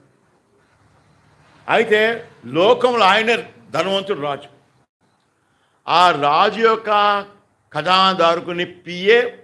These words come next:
అప్పాజీ గారు, నువ్వు చూసుకో. ఆయన బాగలేడు. బ్రదర్ ప్రార్థన చేయమంటే భక్తి సింగ్ ప్రార్థన చేసినాడు. అది ఎక్కడుందంటే ఇది హెబ్రోన్,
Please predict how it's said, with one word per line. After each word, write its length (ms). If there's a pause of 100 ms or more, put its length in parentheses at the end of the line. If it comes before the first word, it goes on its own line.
అప్పాజీ 400
గారు, 220 (760)
నువ్వు 160
చూసుకో. 420 (2000)
ఆయన 220
బాగలేడు. 760 (1400)
బ్రదర్ 300
ప్రార్థన 300
చేయమంటే 240
భక్తి 220
సింగ్ 220
ప్రార్థన 340
చేసినాడు. 380 (1700)
అది 100
ఎక్కడుందంటే 880 (1200)
ఇది 160
హెబ్రోన్, 580